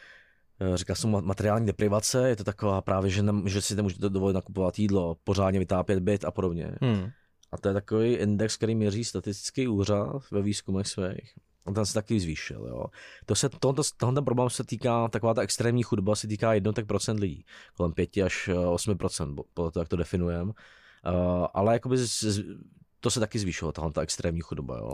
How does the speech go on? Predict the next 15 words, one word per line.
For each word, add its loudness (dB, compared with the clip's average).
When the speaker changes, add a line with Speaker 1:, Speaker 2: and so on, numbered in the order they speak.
Speaker 2:
A 2
zvýšila 2
se 2
třeba 2
i 0
právě 2
u -2
těch 0
mladých 2
rodin, 2
protože 0
Speaker 1:
Hmm. 0
Speaker 2:
většinou 2
mluvíme 4
o 4